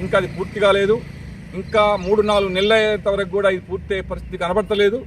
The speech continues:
మరి వాతావరణం, నీ గోదావరిలో నీళ్ళేమో చాలా కలుషితంగా వస్తున్నాయి. గోదావరి ప్రాంతానికి సంబంధించిన డ్రైనేజ్ అంతా కూడా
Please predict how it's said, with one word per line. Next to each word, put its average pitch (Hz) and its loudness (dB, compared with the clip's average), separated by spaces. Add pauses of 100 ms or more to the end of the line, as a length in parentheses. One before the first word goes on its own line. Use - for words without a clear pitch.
(560)
మరి 170 -4
వాతావరణం, 202 2 (720)
నీ 156 -8 (120)
గోదావరిలో 208 6
నీళ్ళేమో 202 0 (100)
చాలా 190 0
కలుషితంగా 196 -2
వస్తున్నాయి. 208 -2 (640)
గోదావరి 220 8
ప్రాంతానికి 202 -2
సంబంధించిన 196 -2
డ్రైనేజ్ 196 4
అంతా 208 0 (100)
కూడా 202 2